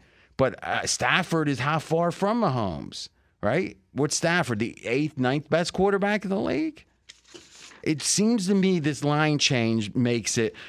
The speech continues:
and McVay off the bye. He, their season's pretty much at stake here. It feels like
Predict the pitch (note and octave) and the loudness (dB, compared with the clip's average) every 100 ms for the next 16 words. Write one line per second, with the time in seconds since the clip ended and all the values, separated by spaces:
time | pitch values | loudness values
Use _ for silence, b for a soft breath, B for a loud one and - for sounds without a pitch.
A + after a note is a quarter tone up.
0 | B - C#3+ D#3+ E3+ C#3 D3+ B2 A2+ C#3 | B -4 0 2 2 2 0 -2 2 4
1 | D3+ D3+ D3+ D3 A2+ A2+ G#2+ G#2+ - D3 | 4 2 2 -2 0 2 2 0 0 -4
2 | G3 G3 G3 - B3+ A3+ F3 A2 - - | 0 0 0 0 0 2 0 -2 -6 -4
3 | D#3 B2+ A2+ - F#2 - G#2 F#2 - F#2 | 0 2 0 0 -4 -2 -2 -2 -6 -10
4 | A1+ - - b b b A2 - - D#3+ | -10 -12 -16 b b b -6 -6 -2 0
5 | F3+ D#3 D#3 D3+ D3 - | 2 2 2 2 0 -10